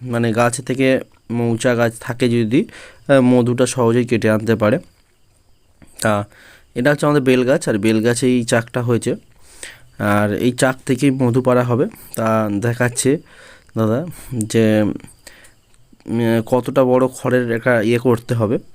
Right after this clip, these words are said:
ধোঁয়া দেওয়ার জন্য। তাই এই জন্য প্রথমে খড় দিয়ে ভালো করে, আহ, ডাব গাছের পাতা দিয়ে লম্বা করে গোল, বেশ গোল মতো করে বেঁধে নিয়েছে। আর এটা হচ্ছে মধুর কৌটো, এ মানে যাদের বাড়ি গিয়েছিল, আহ,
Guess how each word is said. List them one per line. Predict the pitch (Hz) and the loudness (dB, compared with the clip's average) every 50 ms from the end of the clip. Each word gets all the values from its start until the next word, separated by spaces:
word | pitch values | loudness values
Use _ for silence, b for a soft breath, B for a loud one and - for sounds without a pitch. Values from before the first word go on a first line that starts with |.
| B B B B B B B B - - | B B B B B B B B -8 -6
ধোঁয়া | 110 117 120 120 113 | -4 0 2 2 2
দেওয়ার | 107 113 117 113 98 | 4 4 2 2 2
জন্য। | 107 110 110 127 165 190 - | 0 0 0 0 -2 -2 -2
তাই | - 131 | 0 2
এই | 120 117 | 2 4
জন্য | 110 123 123 127 123 | 4 4 4 2 2
প্রথমে | 123 127 131 131 131 127 | 0 0 0 0 0 0
খড় | - - - 120 117 120 120 120 | -4 -6 -2 0 0 2 0 -2
দিয়ে | 117 - 113 113 139 190 220 B B B B B B B B B _ - | -2 -2 0 0 0 0 -2 B B B B B B B B B _ -12
ভালো | 107 107 110 107 110 113 117 | -8 -4 -2 -2 0 0 -2
করে, | 113 - 113 113 139 | 0 0 0 2 2
আহ, | 196 220 - - - - - _ - - - 113 113 | 0 -2 -4 -12 -20 -20 -20 _ -12 -6 -2 -2 0
ডাব | 110 107 113 110 107 107 107 | 2 2 2 0 0 0 0
গাছের | 120 117 120 - 131 123 120 110 - - - - - - - | 0 0 0 2 2 2 2 0 -2 -8 -12 -20 -20 -8 -4
পাতা | - 110 104 98 113 110 | -2 0 2 2 2 2
দিয়ে | 104 101 117 151 185 | 2 0 0 0 0
লম্বা | 190 156 120 110 98 95 107 110 110 110 110 113 120 117 | 0 0 0 0 0 0 2 2 2 4 4 4 2 2
করে | 123 117 117 165 180 | 0 0 0 0 0
গোল, | - 120 120 113 110 | 0 0 0 0 0
বেশ | 104 101 117 110 - - - B B B B B B B B - 123 | 2 2 2 2 0 -2 -6 B B B B B B B B -6 -2
গোল | 113 117 120 | 0 2 2
মতো | 113 120 120 110 113 113 | 2 2 0 0 0 0
করে | - 117 | 0 0
বেঁধে | 113 113 113 107 120 | 2 2 2 2 2
নিয়েছে। | 120 120 120 123 120 - 240 | 2 2 2 0 -2 -2 -2
আর | 247 208 135 120 | 0 2 2 2
এটা | 120 127 151 151 | 2 2 2 0
হচ্ছে | 151 147 - - 160 | 0 0 0 0 0
মধুর | 143 135 127 127 120 139 139 139 | 2 2 0 0 0 0 -2 0
কৌটো, | - 131 117 165 185 | 0 0 0 0 0
এ | 185 160 143 | -2 0 2
মানে | 131 127 123 | 2 2 2
যাদের | 117 120 113 127 | 2 2 2 2
বাড়ি | 123 127 123 127 | 2 2 0 0
গিয়েছিল, | 127 127 120 - - 151 | -2 -2 -2 -2 -2 -2
আহ, | 196 | -2